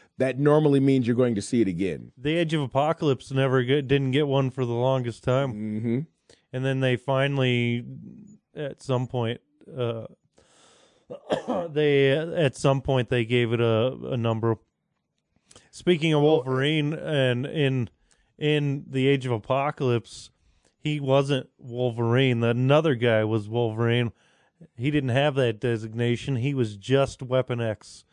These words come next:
Speaker 1: Right.
Speaker 2: in that. And then Sabretooth is actually a good guy and part of the X-Men team. And he's got Wild Child,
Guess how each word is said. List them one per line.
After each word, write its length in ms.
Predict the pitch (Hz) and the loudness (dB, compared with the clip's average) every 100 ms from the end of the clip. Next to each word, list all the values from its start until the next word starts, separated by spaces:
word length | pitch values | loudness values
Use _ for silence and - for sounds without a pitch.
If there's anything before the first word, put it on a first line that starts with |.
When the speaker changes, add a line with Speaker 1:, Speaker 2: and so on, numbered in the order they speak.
| _ | _
Speaker 1:
Right. 280 | 92 71 - | -14 -12 -12
Speaker 2:
in 180 | 127 113 | -10 -6
that. 280 | 110 107 - | -2 -2 -2
And 200 | 143 147 | -2 2
then 260 | 165 156 131 | 2 2 -2
Sabretooth 720 | - 151 175 175 - 151 143 | 0 2 4 2 0 -2 -2
is 140 | 131 123 | -2 0
actually 520 | 123 123 - 135 135 | 0 -2 -4 0 0
a 60 | |
good 340 | 127 107 117 104 | -2 -2 -2 0
guy 460 | 131 160 139 98 - _ _ _ _ _ _ | 0 2 0 -2 -6 _ _ _ _ _ _
and 420 | 147 127 123 117 | -2 0 0 -2
part 240 | 104 135 131 | 0 0 2
of 60 | |
the 140 | 123 131 | 2 2
X-Men 460 | 156 - 131 113 | 0 -2 -2 -2
team. 380 | 107 120 120 120 - _ _ _ - | -2 -2 0 -2 -6 _ _ _ -8
And 140 | 131 | -4
he's 140 | 127 | -2
got 220 | 110 120 107 | 2 0 2
Wild 360 | 123 127 127 | 2 4 2
Child, 500 | - 135 127 127 123 | 2 2 4 2 0